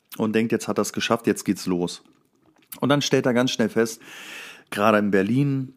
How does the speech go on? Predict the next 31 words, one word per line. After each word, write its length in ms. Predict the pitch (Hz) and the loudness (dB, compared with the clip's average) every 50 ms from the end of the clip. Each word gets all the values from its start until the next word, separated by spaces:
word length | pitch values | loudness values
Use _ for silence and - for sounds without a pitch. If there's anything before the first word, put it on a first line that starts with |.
| _ _ _ | _ _ _
das 200 | - 110 107 113 | -2 -2 -2 -2
ist 180 | 123 113 - - | -2 -4 -4 -6
gar 160 | 113 110 123 | -4 -2 -2
nicht 140 | 131 120 - | -2 -2 0
so 100 | - 120 | -2 -2
einfach, 440 | - 143 160 180 180 - 98 - | 0 0 0 0 0 -4 -8 -6
denn 260 | - - 113 123 127 117 | -2 -2 0 0 0 0
wir 160 | 113 101 101 | 0 0 2
haben 240 | 104 107 120 131 123 | 2 2 2 2 0
ja 300 | 110 104 113 135 147 - - - - _ _ _ - - - - - - - _ - | 2 2 0 0 -2 -6 -10 -20 -20 _ _ _ -20 -20 -20 -20 -20 -20 -20 _ -4
irgendwie 340 | - 127 131 120 123 117 107 | -2 -2 0 0 0 0 0
was 180 | 110 113 110 - | 0 -2 -2 -4
zwischen 280 | - 107 - - - | -8 -6 -6 -8 -4
tausend 320 | - 107 117 127 120 117 107 | 0 2 2 2 2 0 -2
und 120 | 101 - | -2 -2
tausendfünfhundert 800 | - 110 113 113 113 107 - - 120 110 - 117 110 107 107 - | 0 0 0 0 -2 -4 -4 -4 -6 -4 -2 -2 -2 -2 -2 -2
offiziellen 500 | 123 113 - 117 - - 110 104 98 92 | -4 -4 -4 -6 -4 -2 -2 0 0 -2
Studios. 640 | - - - 127 127 127 143 147 165 185 - - _ - - - - - - - _ _ _ _ _ _ | -4 -4 -2 -2 0 2 2 2 0 0 -2 -6 _ -20 -20 -20 -20 -20 -20 -20 _ _ _ _ _ _
Ja, 240 | - 107 110 110 127 | -4 0 2 2 2
ihr 160 | 143 143 131 | 4 4 4
hört 180 | 113 113 113 117 | 4 2 2 2
richtig, 340 | 113 147 - - 110 - - | 0 -2 -2 -2 -4 -4 -4
es 140 | 87 - - | -4 -2 -2
sind 140 | 127 123 | -2 0
wirklich 320 | 123 135 135 - 127 - - | 0 0 0 -2 -4 -4 -4
tausend 380 | - - 117 123 139 131 131 | -2 2 2 2 2 0 -2
bis 140 | 127 117 - | -4 -4 -4
tausendfünfhundert 920 | - - 113 117 117 113 107 - 110 107 - - 123 117 113 107 110 - | -2 -2 -2 0 0 -2 -4 -4 -4 -4 -4 -2 -2 -2 0 -2 -4 -6
Studios. 580 | - - - - 131 127 123 131 131 131 131 - - - _ _ _ _ | -12 -14 -8 -4 -4 -2 0 0 0 0 -2 -6 -18 -20 _ _ _ _
Die 100 | - 107 | -10 -8
Zahl 440 | - - - 107 107 117 127 127 123 | -6 -4 0 2 2 2 2 0 -2